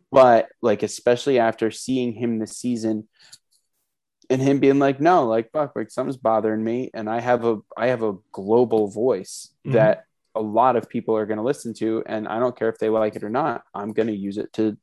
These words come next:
Speaker 1: do the right thing." And he did. And, like, I, you know,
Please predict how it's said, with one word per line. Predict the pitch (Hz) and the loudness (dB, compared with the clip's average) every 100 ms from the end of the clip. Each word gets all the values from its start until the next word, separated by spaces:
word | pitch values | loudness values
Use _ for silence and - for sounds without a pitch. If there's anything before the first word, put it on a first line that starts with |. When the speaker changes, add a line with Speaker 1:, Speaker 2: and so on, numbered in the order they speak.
| _ | _
Speaker 1:
do | 113 | -4
the | 110 | 0
right | 110 120 | 2 2
thing." | - 95 - _ _ _ _ _ _ _ _ _ - | 0 -4 -6 _ _ _ _ _ _ _ _ _ -4
And | 135 | 4
he | 165 | 4
did. | 139 175 160 - | 6 4 4 2
And, | 127 131 | 2 4
like, | 127 123 - | 2 0 0
I, | 123 127 | 2 4
you | 127 123 131 | 2 0 -2
know, | 123 113 113 | 0 -2 -4